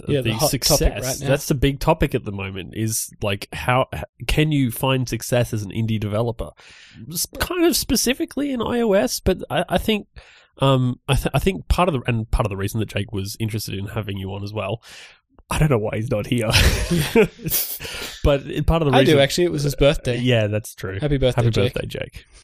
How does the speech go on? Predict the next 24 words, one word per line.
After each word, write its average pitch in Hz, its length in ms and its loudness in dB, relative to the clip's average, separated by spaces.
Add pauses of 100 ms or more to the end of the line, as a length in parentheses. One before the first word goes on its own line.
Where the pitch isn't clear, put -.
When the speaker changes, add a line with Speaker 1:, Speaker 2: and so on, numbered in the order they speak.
(180)
Speaker 2:
We, 110 280 -2
we 110 180 2
miss - 320 -4
you. - 80 -10 (720)
Part 180 160 6
of 196 60 0
the 143 80 4
reason 113 260 4
that 107 100 2
he 107 60 2
wanted 104 240 2
to 113 80 -2
have 113 240 -2
you 113 160 4
on 104 120 0
be-, 107 180 2
is 117 140 0
because 113 400 0
you, 113 360 0
um, 101 300 -4 (100)
I, 117 160 0
I, 110 140 2 (100)
I - 40 0
believe 113 600 0